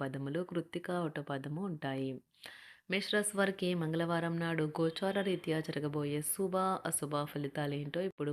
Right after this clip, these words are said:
మనం చూద్దాం. మేషరాశి వారికి మంగళవారం నాడు బిజీగా ఉండడం తప్ప ఆరోగ్యం బాగానే ఉంటుంది. గతంలో మదుపు చేసిన పెట్టుబడులు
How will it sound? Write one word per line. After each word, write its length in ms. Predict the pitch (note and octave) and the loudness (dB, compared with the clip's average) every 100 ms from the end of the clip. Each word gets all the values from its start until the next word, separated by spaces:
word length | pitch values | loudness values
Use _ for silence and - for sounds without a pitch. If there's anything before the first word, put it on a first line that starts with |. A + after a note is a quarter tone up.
| D3 | -2
మనం 180 | C#3+ F#3+ - | -2 -4 -4
చూద్దాం. 380 | G3+ C#3+ C3+ B2+ _ _ _ - - - - - - | -6 -2 -4 -4 _ _ _ -20 -20 -20 -20 -20 -6
మేషరాశి 420 | F#3 - G#3+ G#3 G3+ | -6 0 0 0 2
వారికి 300 | G#3 G#3 F#3 F3 | 2 2 2 2
మంగళవారం 540 | D#3 D#3+ E3+ E3+ E3+ E3+ E3+ | 2 2 2 2 0 0 0
నాడు 240 | E3 D3+ D3+ _ - - - E3 | 0 -2 -4 _ -18 -16 -12 0
బిజీగా 420 | F#3+ F3 G#3+ G3+ G3 D#3 | 2 4 6 6 4 4
ఉండడం 300 | D#3 E3+ E3+ D3+ | 2 2 0 -2
తప్ప 200 | - F3 F#3 - D3+ | 0 0 0 2 4
ఆరోగ్యం 380 | D#3+ D3+ F3 F#3 | 4 2 0 2
బాగానే 380 | C#3+ C#3 D3 D#3 G3 | 2 2 0 0 0
ఉంటుంది. 380 | D#3+ D3 C#3 C3+ - _ - - - - F3 | -2 -2 -2 -2 -4 _ -18 -16 -16 -2 0
గతంలో 380 | E3+ F#3+ G3 G3+ | 2 2 4 4
మదుపు 240 | E3+ E3+ F3+ | 2 0 0
చేసిన 300 | E3+ E3+ E3+ D#3+ | 0 2 -2 0
పెట్టుబడులు 480 | D3 - F3 E3+ | -2 2 4 6